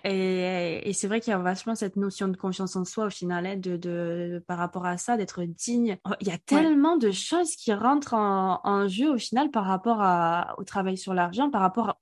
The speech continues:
Speaker 1: autour de l'argent, en fait. C'est, et là, je
Speaker 2: Ouais.
Speaker 1: me rends compte à quel point c'est dingue, quoi.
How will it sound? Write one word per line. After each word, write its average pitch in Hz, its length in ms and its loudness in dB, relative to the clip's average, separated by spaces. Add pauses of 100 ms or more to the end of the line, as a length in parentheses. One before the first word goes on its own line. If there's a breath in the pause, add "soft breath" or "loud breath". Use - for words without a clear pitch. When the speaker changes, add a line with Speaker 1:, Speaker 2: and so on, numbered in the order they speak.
Speaker 1:
autour 240 440 0
de 214 100 4
l'argent, 208 500 4
en 240 80 -2
fait. 277 200 -6
C'est, 175 440 -4 (220)
et 202 100 4
là, 220 180 6
je 214 100 2
Speaker 2:
Ouais. 214 80 8
Speaker 1:
me 202 60 8
rends 190 220 4
compte 277 180 -2
à 220 80 4
quel 196 180 -4
point 277 180 -2
c'est 214 180 0
dingue, 233 320 2
quoi. 185 280 -2